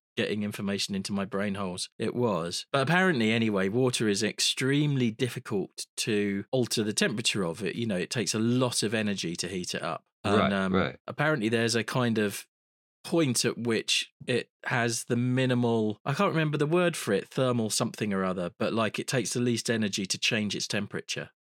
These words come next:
Speaker 1: Um, and it's around thirty-seven degrees C, around body temperature. And there's a
Speaker 2: Okay.
Speaker 1: suspicion that that might be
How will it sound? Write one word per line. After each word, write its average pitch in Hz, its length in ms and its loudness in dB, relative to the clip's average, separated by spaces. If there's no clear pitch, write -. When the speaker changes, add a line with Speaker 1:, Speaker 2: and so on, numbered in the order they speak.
Speaker 1:
Um, 104 460 0
and 123 120 2
it's - 180 0
around 123 720 0
thirty-seven 123 400 0
degrees 113 380 -2
C, 135 240 0
around 104 280 0
body 120 200 -2
temperature. - 680 -8
And 107 300 0
there's 120 320 2
a 110 60 -2
Speaker 2:
Okay. - 40 -2
Speaker 1:
suspicion 113 560 0
that 92 120 -4
that 110 180 -4
might 117 440 -2
be 107 540 -2